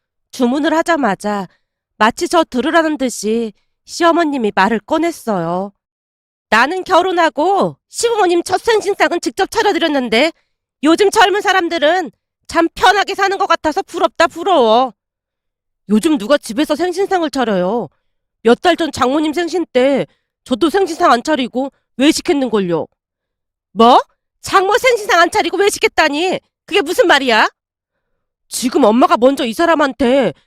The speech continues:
생신상 안 차렸다고 한 소리 했잖아요. 장모님은 제가 생신상 안 차렸다고 아무 소리도 안 하던데 엄마가 그런 말 하니까 하는 말이잖아요." "아이고, 아주 잘났다, 잘났어.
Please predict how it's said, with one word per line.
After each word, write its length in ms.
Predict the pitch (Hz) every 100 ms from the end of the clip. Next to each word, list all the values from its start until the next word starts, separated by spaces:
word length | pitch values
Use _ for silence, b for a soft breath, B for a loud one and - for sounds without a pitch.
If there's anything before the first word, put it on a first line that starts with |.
| _ _
생신상 540 | - 381 370 403 381
안 120 | 220 240
차렸다고 400 | 370 - 330 277
한 160 | 349
소리 180 | 359 262
했잖아요. 680 | 294 349 302 233 208 226 165 - _ _ _ _
장모님은 520 | - 254 359 359 339
제가 220 | 302 277 330
생신상 420 | 381 381 381 254
안 100 | 240
차렸다고 760 | 330 330 302 285 277 294 190 b b _ _
아무 240 | 190 285
소리도 260 | 381 392 330
안 120 | 240
하던데 440 | 294 285 220 277 302 _ _ _
엄마가 340 | 226 285 381 339
그런 240 | 302 320
말 140 | 339
하니까 300 | 320 302 -
하는 140 | 320 330
말이잖아요." 800 | 349 320 269 233 214 208 262 156 _ _ _ _ _ _ _ _ -
"아이고, 720 | 277 330 311 359 349 359 370
아주 140 | 277 339
잘났다, 500 | - 415 381 - 370
잘났어. 800 | 359 349 339 - 330 240 269